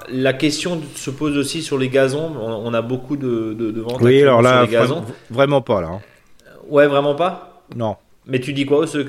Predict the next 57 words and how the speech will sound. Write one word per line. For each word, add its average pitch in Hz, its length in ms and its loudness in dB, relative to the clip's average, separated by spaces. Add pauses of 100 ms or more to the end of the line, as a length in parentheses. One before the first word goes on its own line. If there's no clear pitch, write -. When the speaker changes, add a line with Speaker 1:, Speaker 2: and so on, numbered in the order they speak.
Speaker 1:
à 123 60 -2
ceux 135 160 -6
qui 123 100 -12
sont 131 120 -10
en 123 40 -8
train 127 140 -10
de 120 40 -12
faire, 123 220 -6
euh, 113 580 -4
à 110 60 -2
ceux 127 140 -6
qui - 80 -8
sont 131 80 -8
en - 20 -6
train 127 120 -6
de 123 40 -8
préparer 123 340 -4
leur, 117 280 -2
leur 117 200 -2
gazon 123 280 -2
tout 123 100 -8
Speaker 2:
Bah, 139 140 6
moi, 202 100 6
Speaker 1:
doucement ? - 20 4
Speaker 2:
je 185 120 2
dis, 175 120 0
il 196 400 4
y 170 60 6
a 165 80 6
un 156 60 4
risque, 143 320 -6
hein. 139 120 0
Alors, 120 160 2
bien 143 160 2
sûr, 180 300 2
euh, 143 60 2
on, 120 280 0
je - 140 -18
pourrais 135 160 0
avoir 131 200 2
complètement 160 460 -2
tort, 160 380 0
euh, 117 240 2
s'il 139 460 -4
va 117 120 2
pleuvoir 127 460 -4
bien 127 240 -4
au 120 80 -6
mois 117 200 -4
d'avril, 131 540 -2
euh, 107 300 -2
et 107 40 -6
ainsi 104 240 -12
de - 40 -14
suite, - 320 -6
voilà. 92 300 -8
Speaker 1:
Hmm. 117 220 -2